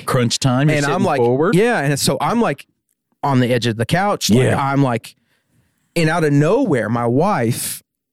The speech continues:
Speaker 2: comes out of our bedroom down the hallway, I,
Speaker 1: Yeah.
Speaker 2: with the glow of her phone in her face, and I could see her face, and she's just bawling, crying.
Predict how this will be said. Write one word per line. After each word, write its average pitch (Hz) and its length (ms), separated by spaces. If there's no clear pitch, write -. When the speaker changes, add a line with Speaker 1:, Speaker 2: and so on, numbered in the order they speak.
Speaker 2:
comes 147 240
out 156 120
of 196 120
our 165 120
bedroom 156 440
down 135 220
the 127 60
hallway, 131 600
I, 123 160
Speaker 1:
Yeah. 104 260
Speaker 2:
with 135 120
the 127 80
glow 151 320
of 156 60
her 135 100
phone 165 340
in 117 80
her 107 120
face, 107 420
and 123 120
I 123 60
could 139 140
see - 120
her 156 80
face, 151 240
and - 80
she's 117 200
just - 180
bawling, 113 560
crying. - 460